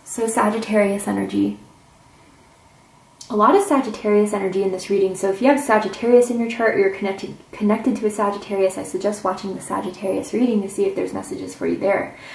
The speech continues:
But Aquarius, they see you have a bit of a guard up, you know? And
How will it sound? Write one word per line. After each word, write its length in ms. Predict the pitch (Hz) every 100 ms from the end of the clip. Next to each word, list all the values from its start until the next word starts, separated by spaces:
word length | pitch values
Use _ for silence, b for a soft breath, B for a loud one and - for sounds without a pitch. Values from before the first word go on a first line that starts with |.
| B B
But 120 | 220
Aquarius, 680 | 208 233 226 208 - - - b b b b b -
they 140 | 311 392
see 440 | - 381 381 302
you 140 | 302
have 260 | 262 277 247
a 40 |
bit 120 | - 226
of 120 | 214
a 80 | 220
guard 260 | - -
up, 160 | - 147 _ _ _
you 120 | 214
know? 360 | 208 208 214 220 -
And 460 | 226 226 214 214 208